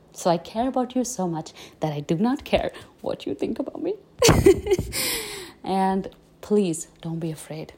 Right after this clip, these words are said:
You're brilliant. You're amazing. You have so much to offer to the world. Don't let this stupid failure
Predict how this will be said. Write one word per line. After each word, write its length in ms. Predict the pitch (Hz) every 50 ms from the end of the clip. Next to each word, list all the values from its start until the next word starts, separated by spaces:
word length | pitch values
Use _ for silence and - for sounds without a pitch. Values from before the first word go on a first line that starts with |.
| - - - -
You're 140 | 165 165
brilliant. 540 | 156 151 160 160 160 160 156 151 147 147 - -
You're 160 | 165 165 165 160
amazing. 600 | 160 160 151 156 160 151 - 160 156 160 160 156
You 100 | - 170
have 100 | 170 160
so 140 | - - 185
much 260 | 185 180 180 - -
to 80 | - 175
offer 260 | 165 165 - - 180
to 140 | 180 180 165
the 100 | 156 156
world. 380 | 151 151 160 190 233 247 240 - - - - - - -
Don't 160 | - 185 208 233
let 140 | 233 220
this 120 | - 190 -
stupid 480 | - - 185 175 - 180 170 165 - - _ _ _ _ _ _ _ _
failure 540 | - 156 170 180 185 175 156 160 - - 156